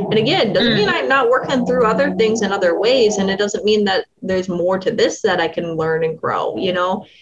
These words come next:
Speaker 1: It's just my mindset for anything that happens is, "All right, how do I figure this out? How do I figure this out?" Like, I don't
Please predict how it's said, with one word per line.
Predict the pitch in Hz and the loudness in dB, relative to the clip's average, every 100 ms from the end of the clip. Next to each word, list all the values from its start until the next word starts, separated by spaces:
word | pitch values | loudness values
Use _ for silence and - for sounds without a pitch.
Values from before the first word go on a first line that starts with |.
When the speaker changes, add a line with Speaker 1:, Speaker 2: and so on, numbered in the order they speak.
| _ - | _ -4
Speaker 1:
It's | 196 196 - | -2 -2 -2
just | 202 190 190 - _ _ - | 0 0 -2 -8 _ _ -4
my | 190 240 | 0 2
mindset | 247 185 190 233 240 226 190 160 127 - - | 2 0 0 2 0 0 -2 -2 -4 -10 -4
for | 165 | -2
anything | 196 233 233 185 165 | 2 2 2 -2 -4
that | - | -6
happens | 185 190 202 - 139 143 156 - | -4 -2 -2 -2 -2 -4 -6 -4
is, | - 156 147 147 156 - _ _ _ - | 2 4 4 2 -2 -16 _ _ _ -2
"All | |
right, | 294 254 - | 0 2 0
how | - 226 | 0 2
do | |
I | 233 | 2
figure | 220 208 | 2 2
this | 190 190 | 0 -4
out? | - - _ _ _ _ | -6 -6 _ _ _ _
How | 208 | 0
do | 220 | 2
I | 220 | 4
figure | 208 202 | 2 0
this | 180 165 | 0 -4
out?" | - - _ _ _ | -6 -10 _ _ _
Like, | - 202 202 - _ _ - _ _ _ _ - | -2 -2 -2 -8 _ _ -20 _ _ _ _ -6
I | 233 | -2
don't | 277 - | -2 -4